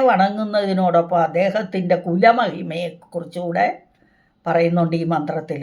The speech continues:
അതായത് വസിഷ്ഠൻ, വ്യാസനെ പറ്റി പറയുമ്പം വസിഷ്ഠൻ, ശക്തി,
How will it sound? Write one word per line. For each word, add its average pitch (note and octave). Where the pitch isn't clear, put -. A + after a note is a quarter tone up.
അതായത് F3
വസിഷ്ഠൻ, F3
വ്യാസനെ F#3
പറ്റി G3
പറയുമ്പം F3
വസിഷ്ഠൻ, F#3
ശക്തി, G#3